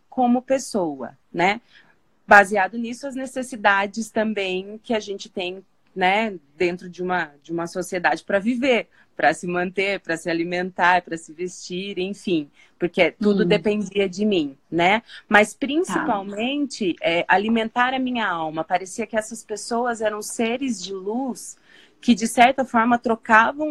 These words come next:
Speaker 1: uma energia comigo, que era o que me satisfazia. Hoje eu trabalho, por exemplo, muito mais home office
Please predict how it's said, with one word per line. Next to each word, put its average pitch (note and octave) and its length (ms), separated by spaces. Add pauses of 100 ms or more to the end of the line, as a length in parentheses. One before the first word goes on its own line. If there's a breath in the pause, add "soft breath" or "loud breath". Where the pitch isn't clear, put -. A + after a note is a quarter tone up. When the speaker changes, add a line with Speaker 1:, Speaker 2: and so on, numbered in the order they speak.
Speaker 1:
uma A#3+ 160
energia G3 600
comigo, G3+ 800 (260 soft breath)
que - 80
era B3 160
o - 60
que C#4+ 140
me C4+ 120
satisfazia. C4+ 1160
Hoje A#3+ 300
eu C4 80
trabalho, G3+ 500
por F3+ 180
exemplo, G3 640
muito B3 440
mais A#3 280
home G#3+ 320
office F#3+ 600